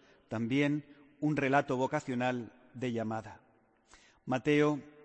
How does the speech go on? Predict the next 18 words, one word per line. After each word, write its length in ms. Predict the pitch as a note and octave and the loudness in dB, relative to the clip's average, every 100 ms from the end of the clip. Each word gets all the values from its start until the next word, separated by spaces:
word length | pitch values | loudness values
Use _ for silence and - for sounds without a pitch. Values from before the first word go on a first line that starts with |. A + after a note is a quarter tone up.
| - | -18
resume 440 | B2 B2+ - D#3 C#3+ | -10 -8 -2 0 0
todo 460 | - D#3+ F3 E3 | -2 -2 0 2
el 120 | D3+ C3+ | 2 2
anuncio 420 | B2+ D3 C#3+ B2+ | 2 0 0 -4
de 140 | A2+ | -4
Cristo 640 | D3 D3+ - - C#3+ C#3 - - _ | -2 -2 -2 -4 -4 -4 -12 -20 _
con 160 | C3 C3+ | -2 0
estas 300 | C3+ B2+ - | 0 -4 -4
palabras: 880 | A#2 A2 A2 A2+ - - - - _ _ _ | -4 -4 -6 -10 -16 -20 -20 -20 _ _ _
"Convertíos, 960 | - D#3 B2+ A#2+ - D3+ F3 F3 - - - - - | -2 0 0 0 0 2 0 -4 -18 -20 -20 -20 -10
porque 260 | B2+ A#2+ C3 | -6 -6 -6
está 220 | - D#3 | -4 -4
cerca 600 | - D#3+ D#3 C#3+ D3+ D3 - | 0 0 0 0 0 0 -8
el 140 | A#2+ G#2+ | -8 -6
reino 440 | C#3+ D#3+ C3+ A2 | 0 2 2 0
de 100 | G#2+ | -4
los 200 | G#2+ - | -6 -8
cielos". 600 | A2 G#2+ F#2+ - - - | -8 -10 -12 -20 -20 -20